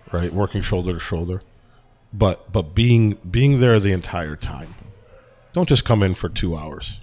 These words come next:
right? Spend the day with people. Spend a week with someone. Um, and, and, like, be present the entire time. Don't check out because you got emails to, to run.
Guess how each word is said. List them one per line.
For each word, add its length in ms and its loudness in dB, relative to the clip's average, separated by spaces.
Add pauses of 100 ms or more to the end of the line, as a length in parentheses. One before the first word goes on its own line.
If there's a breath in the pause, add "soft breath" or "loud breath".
(140)
right? 260 -6 (320)
Spend 320 0
the 60 2
day 260 -2
with 160 -4
people. 420 -10 (460 soft breath)
Spend 240 -4
a 60 2
week 300 -2
with 120 -6
someone. 380 -10 (340)
Um, 460 -2 (720 loud breath)
and, 180 0
and, 140 2
like, 240 0
be 120 0
present 440 4
the 100 2
entire 500 2
time. 340 -6
Don't 220 0
check 320 0
out 320 -4
because 300 -6
you 80 -6
got 200 2
emails 480 -2
to, 100 -10 (260)
to 80 -4
run. 380 -4